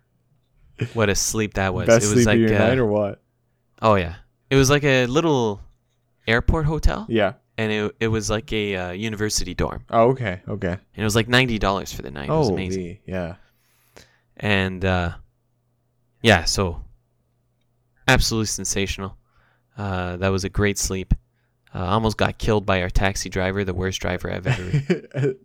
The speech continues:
Speaker 2: <laughs>
Speaker 1: set foot.
Speaker 2: <laughs>
Speaker 1: I, I felt, honestly, I had just,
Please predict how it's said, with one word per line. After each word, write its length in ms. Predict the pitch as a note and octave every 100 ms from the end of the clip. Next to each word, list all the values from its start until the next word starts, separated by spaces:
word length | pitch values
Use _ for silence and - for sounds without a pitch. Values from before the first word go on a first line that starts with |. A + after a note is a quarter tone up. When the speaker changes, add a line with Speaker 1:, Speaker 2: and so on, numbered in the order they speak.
| -
Speaker 2:
<laughs> 100 | -
Speaker 1:
set 300 | D#3 F#3+ E3
foot. 380 | F3 D3 A2 - _
Speaker 2:
<laughs> 120 | _ -
Speaker 1:
I, 420 | C#3 D#3+ - - _ -
I 400 | G2+ G2 F2+ F#2+
felt, 280 | - A2 G2 _ _ _ A#2+
honestly, 560 | B2+ D3 - F3 D3+ - _ _ _ _ _ _ _ -
I 120 | A2+
had 220 | A#2 G#2+
just, 440 | B2+ B2+ - -